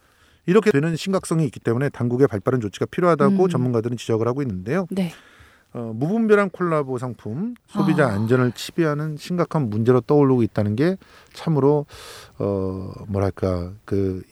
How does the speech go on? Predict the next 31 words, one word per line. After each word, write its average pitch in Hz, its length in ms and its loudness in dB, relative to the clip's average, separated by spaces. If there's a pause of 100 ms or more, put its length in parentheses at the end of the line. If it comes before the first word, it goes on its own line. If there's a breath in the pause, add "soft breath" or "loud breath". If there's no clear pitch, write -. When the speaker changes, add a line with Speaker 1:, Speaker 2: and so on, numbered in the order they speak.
Speaker 1:
요즘 120 320 4
세대에 107 580 0 (540)
재미만을 160 580 4
쫓게 160 320 0
됐던 123 540 0
그런 117 260 0
Speaker 2:
음, 107 300 -2
Speaker 1:
그 - 140 -20
Speaker 2:
그러게요. 101 160 0
Speaker 1:
사회의 131 360 4
경종을 139 460 2
울리는 120 220 2
Speaker 2:
네. - 40 0
Speaker 1:
게 127 80 2
아닌가 101 220 0
하는 101 140 -2
생각도 104 320 -6
듭니다. 82 260 -8 (300)
Speaker 2:
네, 180 360 -4
오늘은 196 320 -2
최근에 277 300 0
한국에서 320 480 2
유행하고 240 500 4
있는 190 180 -4
이색 202 360 -2
콜라보 240 520 -4
협업 359 380 2
상품들에 208 600 -2
대해 170 180 -2
알아봤는데요. 190 720 0 (460 loud breath)
우리 202 560 4